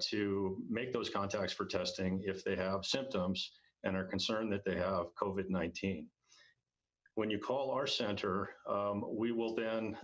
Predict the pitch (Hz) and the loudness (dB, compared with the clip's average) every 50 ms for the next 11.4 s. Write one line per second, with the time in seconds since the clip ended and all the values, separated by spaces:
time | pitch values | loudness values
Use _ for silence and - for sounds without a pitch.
0 | 98 - 101 98 98 98 - 101 110 117 113 - - - 107 101 101 104 101 101 | -4 0 0 0 2 2 0 0 0 0 0 -2 -2 0 0 0 2 0 0 0
1 | 110 95 - - - 107 120 120 117 110 120 107 - - - 123 123 117 - - | 0 0 0 2 2 2 2 2 2 0 0 -2 -2 -2 -2 -2 0 -2 -2 0
2 | 98 90 95 101 98 - - - - - - - - _ _ - - 98 104 110 | 0 2 2 0 -2 -4 -8 -10 -16 -20 -20 -20 -20 _ _ -4 -2 -2 0 0
3 | 98 95 95 98 101 113 123 - 107 110 113 104 110 107 - - - - 131 101 | 0 0 0 0 -2 0 -2 0 0 0 2 2 0 -2 -4 -6 -8 -4 0 2
4 | 98 95 95 - - - 120 - - - 90 95 104 117 113 - 113 101 101 104 | 2 2 2 2 0 0 0 -2 -2 0 0 2 2 0 0 0 2 2 0 0
5 | - - 101 101 104 95 101 101 104 113 110 98 104 123 120 101 90 - - - | 0 -2 0 0 0 0 0 0 0 0 0 0 2 2 2 0 -2 -2 -4 -8
6 | _ _ _ _ _ _ _ _ _ - 117 107 - - - 113 107 113 113 117 | _ _ _ _ _ _ _ _ _ -2 -2 0 2 2 2 2 2 0 0 0
7 | 123 123 123 120 120 110 110 107 95 92 - - - - 101 98 98 98 92 110 | 0 0 0 0 0 0 0 0 0 -2 -4 -4 -2 0 0 2 0 0 0 -2
8 | 104 - 123 123 127 123 117 110 110 107 113 113 117 104 104 107 107 110 110 104 | -2 0 0 0 0 0 0 0 0 0 0 0 0 0 0 2 2 2 2 2
9 | 104 104 104 113 113 113 117 117 117 113 - - - 104 92 104 117 120 - - | 2 2 2 2 2 2 2 2 0 -2 -4 -6 -4 -2 0 2 2 0 0 -2
10 | - 110 107 104 101 - - 104 95 98 98 95 92 95 98 - 98 98 101 98 | 0 0 0 0 0 0 0 0 2 2 2 2 2 2 0 0 0 0 2 2
11 | 98 98 92 98 104 95 98 | 2 2 2 2 2 2 2